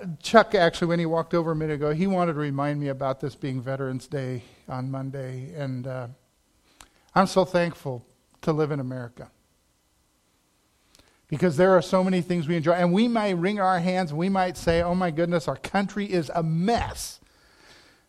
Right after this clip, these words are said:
But when we look around us and we see what's going on in the world around us, our country is fantastic. Let's just count that blessing today. And every one of you,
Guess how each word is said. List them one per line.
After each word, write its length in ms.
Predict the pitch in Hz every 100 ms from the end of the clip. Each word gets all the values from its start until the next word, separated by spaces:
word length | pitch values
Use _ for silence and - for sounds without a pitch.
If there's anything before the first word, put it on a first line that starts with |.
| _ _
But 80 | 156
when 140 | 185
we 120 | 208
look 200 | 202 208
around 460 | 185 180 196 214 190
us 240 | 151 143
and 80 | 160
we 80 | 160
see 220 | - 180
what's 180 | 170 160
going 280 | 170 165 160
on 240 | 160 165
in 100 | 156
the 60 | 143
world 300 | 156 160 147
around 420 | 139 151 160 170
us, 180 | 165 -
our 180 | 170
country 440 | 170 - 180 - 156
is 100 | 127
fantastic. 920 | - 135 131 - 139 107 - - - _ _ _ _ _ _ _ _ _
Let's 360 | 175 190 190 -
just 500 | - 180 170 - -
count 380 | - 180 160 -
that 260 | 160 143
blessing 440 | 147 143 120 139 131
today. 400 | - 143 143 151
And 200 | 160 160
every 280 | 180 175 190
one 180 | 180 175
of 120 | 151
you, 420 | 156 160 160 156